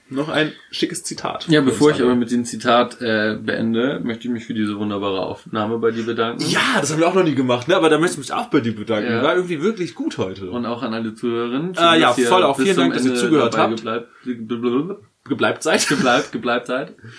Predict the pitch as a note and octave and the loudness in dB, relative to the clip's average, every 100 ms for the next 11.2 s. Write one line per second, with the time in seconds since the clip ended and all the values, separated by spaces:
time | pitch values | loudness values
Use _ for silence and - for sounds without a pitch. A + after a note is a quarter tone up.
0 | - - - - C#3+ D#3+ D#3+ D#3+ D#3+ E3+ | -20 -20 -20 -2 2 4 4 2 2 2
1 | E3+ F3+ E3 F3+ A3 - F#3+ F#3+ F#3 F3 | 0 -4 -4 -2 0 0 0 0 -2 -2
2 | D#3 D3+ D3+ D3 D3 C#3+ A#2+ A2+ G2+ D#3 | 0 2 2 2 0 2 0 0 0 2
3 | D#3 F3+ F3 F3+ - F#3+ A#3 - C#3+ E3 | 0 -2 -2 -4 -4 -4 -6 0 0 0
4 | F3+ F3+ E3+ E3 D3+ D3+ D3 C#3+ - C3+ | -4 -2 -4 0 2 2 2 -4 -4 -2
5 | C3 B2+ B2+ B2 B2 C3+ C3 B2+ A#2 A#2 | 0 0 0 0 2 2 0 -2 -4 0
6 | E3+ E3 D3+ D#3 C#3+ A#2+ A2 - - C#3 | 2 4 2 2 0 -2 -6 -8 -2 0
7 | G#3+ - - - - - - - _ _ | 0 -4 -16 -20 -20 -20 -20 -20 _ _
8 | _ _ _ - - F#3 G#3 G3+ - _ | _ _ _ -12 0 4 4 2 -4 _
9 | _ _ - F3 E3+ F#3 F3+ F3+ - _ | _ _ -6 -4 -2 2 2 2 -8 _
10 | _ C3+ E3 - - _ _ - G3+ G3+ | _ -2 -2 -4 -16 _ _ -2 2 2
11 | F#3 F#3 | 0 -4